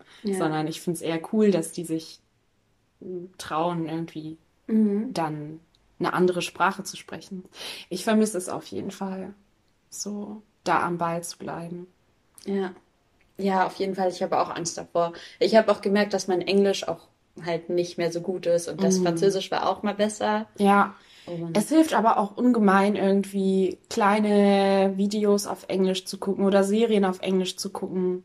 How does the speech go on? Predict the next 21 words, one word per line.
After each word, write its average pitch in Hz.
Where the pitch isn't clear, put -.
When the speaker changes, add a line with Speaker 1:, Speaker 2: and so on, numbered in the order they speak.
Speaker 2:
Das 185
unterschätzt 190
man 185
auch, 175
wie 190
viel 185
man 175
da, 165
ähm, 160
mitnehmen 160
kann. 156
Also 175
ich 190
Speaker 1:
Mhm. 196
Speaker 2:
hab 190
mal 175
irgendwie 175
einen 175
englischen, 170
amerikanischen 165
Comedian 226